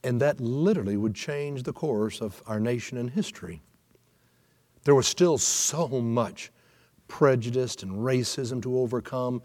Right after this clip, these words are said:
There still is today. But it made such a difference, and it pushed us down the road.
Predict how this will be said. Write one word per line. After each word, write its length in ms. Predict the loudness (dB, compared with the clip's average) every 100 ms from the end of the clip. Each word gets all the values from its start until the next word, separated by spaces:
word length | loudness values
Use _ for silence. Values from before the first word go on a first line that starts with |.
| -12 -20 -4
There 180 | -2 -2
still 440 | -4 -4 -2 -4
is 200 | -6 -8
today. 540 | -8 -6 -4 -6 -12 -16 _ _ _ _ _ _ _ _ _ _ _ _ _ 0
But 160 | 4
it 160 | 4 2
made 240 | 0 0
such 420 | 0 -4 -2 -2 0
a 60 |
difference, 680 | 2 0 -4 -18 -16 -16 -18 _ _ _ _ _
and 160 | 2 2
it 180 | 2 -8
pushed 380 | 0 0 2
us 160 | -2 -2
down 380 | -8 -6 -4 0
the 80 | 2
road. 440 | 2 0 -6 -12